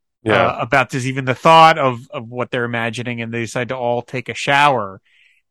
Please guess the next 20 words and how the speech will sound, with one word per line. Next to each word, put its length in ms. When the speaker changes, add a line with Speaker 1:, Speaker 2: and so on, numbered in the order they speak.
Speaker 2:
And 300
Speaker 1:
A 20
Speaker 2:
I 120
gotta 200
Speaker 1:
cold 280
shower. 380
Speaker 2:
A 40
cold 260
shower. 320
A 20
cold 260
Speaker 1:
<laughs> 20
Speaker 2:
shower. 120
If 100
you're 120
very 160
specific, 460
a 80
cold 240
shower. 240